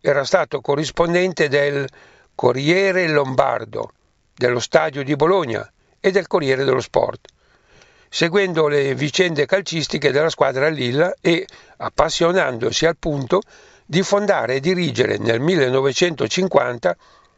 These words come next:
il quindicinale Lilla Sport, che sarà distribuito allo Stadio Legnanese per trenta anni.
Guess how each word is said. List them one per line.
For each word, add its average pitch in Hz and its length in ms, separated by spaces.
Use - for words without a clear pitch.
il 226 160
quindicinale 143 880
Lilla 202 520
Sport, - 580
che 165 120
sarà 185 280
distribuito 165 800
allo 131 200
Stadio 139 380
Legnanese 139 640
per 113 200
trenta 127 380
anni. 120 280